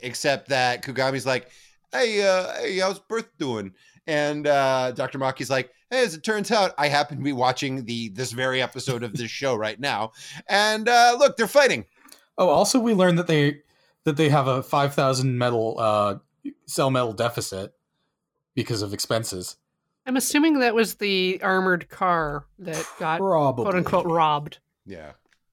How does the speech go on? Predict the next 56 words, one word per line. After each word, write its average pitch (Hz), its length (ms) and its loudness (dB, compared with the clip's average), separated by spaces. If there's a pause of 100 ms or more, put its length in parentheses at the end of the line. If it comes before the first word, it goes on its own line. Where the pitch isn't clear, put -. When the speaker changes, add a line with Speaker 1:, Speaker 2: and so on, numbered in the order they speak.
(460)
Speaker 1:
Um, 92 560 -10 (680)
and, 117 320 -8
uh, 117 520 -2
they 131 120 -4
make 143 220 -6
the 135 100 -12
decision. 143 600 -8 (260)
I 226 60 -14
don't 339 100 -8
know 359 60 -6
if 277 80 -12
they 214 80 -4
made 190 220 -2
the 160 60 -10
decision 143 360 -6
in 135 80 -6
the 131 80 -6
room 147 240 -4
or 127 60 -4
they're 123 120 -6
just 120 220 -10
reiterating, 127 640 -4
like, 117 300 -4 (360)
"Hey, 151 300 2
isn't 147 220 -2
it 143 120 -4
great 139 340 2
that 127 160 -2
Birth 131 340 -2
only 131 260 -4
wants, 127 480 -4
uh, 120 460 0
cell 123 260 -4
metals 127 420 -4
and 120 100 -6
not 120 200 -4
core 127 180 -2
metals?" 147 560 -2
And 107 100 -12
they 107 100 -6
agree, 139 280 0
Speaker 2:
Mm, - 60 -2
Speaker 1:
like, - 140 -6
"Yeah, 123 180 -4
Speaker 2:
mm-hmm. 135 80 -2
Speaker 1:
that, 123 180 -4 (500)
that's 123 200 -6
the 117 80 -10
move 120 320 -4
right 107 200 -4
there." 110 320 -2
And 98 220 -12
the 92 60 -12
puppet's 104 380 -10
like, 95 260 -10
"Yeah, 95 260 -10